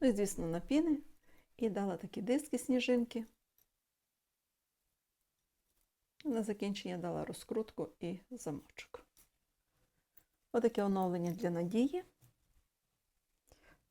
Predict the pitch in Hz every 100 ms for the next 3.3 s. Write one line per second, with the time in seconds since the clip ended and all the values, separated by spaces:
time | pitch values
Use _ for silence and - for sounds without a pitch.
0 | _ _ _ _ - 233 220 202 254 -
1 | - 269 262 - 208 240 247 - _ _
2 | _ _ _ _ _ _ - 277 277 180
3 | 185 185 202